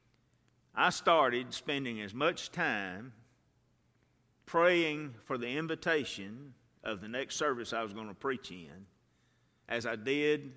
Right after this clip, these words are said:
about the sermon I was going to preach." Since I've learned that, when I preach a revival, I generally ask the pastor a few weeks in advance to identify three or four serious prayer warriors in his church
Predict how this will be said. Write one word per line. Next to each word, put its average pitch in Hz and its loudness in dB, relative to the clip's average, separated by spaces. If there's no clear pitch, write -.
about 117 -2
the 107 -10
sermon 107 -2
I 98 -6
was 87 -10
going 104 -10
to 95 -12
preach." - -12
Since 208 2
I've 180 10
learned 170 6
that, 123 2
when 135 -2
I 135 6
preach 202 0
a 131 0
revival, 123 8
I 131 4
generally 139 -2
ask 139 0
the 113 -8
pastor 131 0
a 98 -2
few 147 0
weeks 135 2
in 110 -4
advance 117 -4
to 104 -4
identify 127 0
three 165 -4
or 139 -2
four 127 0
serious 165 0
prayer 139 2
warriors 113 -2
in 120 -8
his 110 -8
church 90 -8